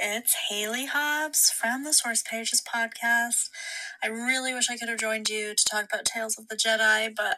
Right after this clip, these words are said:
alas, there is no rest for the wicked. So here's just a vi-, voice memo to let you know what I think. And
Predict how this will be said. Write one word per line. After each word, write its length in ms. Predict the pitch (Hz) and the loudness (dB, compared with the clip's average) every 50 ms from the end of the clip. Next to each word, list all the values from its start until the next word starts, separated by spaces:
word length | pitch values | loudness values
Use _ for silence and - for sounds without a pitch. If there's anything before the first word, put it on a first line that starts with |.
| - | -4
alas, 540 | 214 220 220 233 240 240 247 247 - - - - | -2 2 4 6 6 6 4 4 2 2 2 0
there 140 | 220 208 180 | -4 -4 -4
is 280 | - 185 - - - - | -4 -2 0 0 0 0
no 340 | 208 208 208 208 208 214 214 | 0 -2 0 0 0 -2 -4
rest 380 | 220 208 202 196 196 - - | -2 -2 0 2 4 4 4
for 160 | - - 208 196 | 4 0 -2 -4
the 140 | 190 190 190 | -4 -4 -2
wicked. 520 | 196 190 185 - - - - - - - | -4 -4 -2 -2 -2 0 0 0 0 2
So 340 | - - - - 202 - 180 | 4 4 4 4 4 0 0
here's 400 | 190 180 208 196 190 202 - - | -4 -4 -4 -4 0 2 2 4
just 200 | - - - - | 4 2 0 0
a 80 | 214 208 | -2 -2
vi-, 220 | - 233 254 - - _ - | -2 -4 -4 -4 -6 _ -6
voice 280 | - 285 311 339 - - 302 | -4 -2 0 0 -2 0 0
memo 300 | 294 294 302 320 359 415 427 - - - - - - - - - - _ | -2 0 2 0 0 0 -2 -8 -12 -12 -12 -12 -14 -16 -18 -20 -10 _
to 100 | - - | -8 -2
let 240 | 208 208 202 208 - | -2 0 2 2 2
you 60 | 226 | 4
know 100 | 220 214 | 4 4
what 100 | 208 202 | 4 4
I 120 | 190 196 196 | 4 2 0
think. 460 | - - 302 302 320 349 339 - - - _ _ _ _ _ _ _ _ _ _ _ _ _ _ _ - | 0 0 0 0 0 -4 -8 -10 -12 -14 _ _ _ _ _ _ _ _ _ _ _ _ _ _ _ 2
And 440 | 220 226 226 214 214 214 214 214 208 | 4 4 6 6 4 4 2 0 -8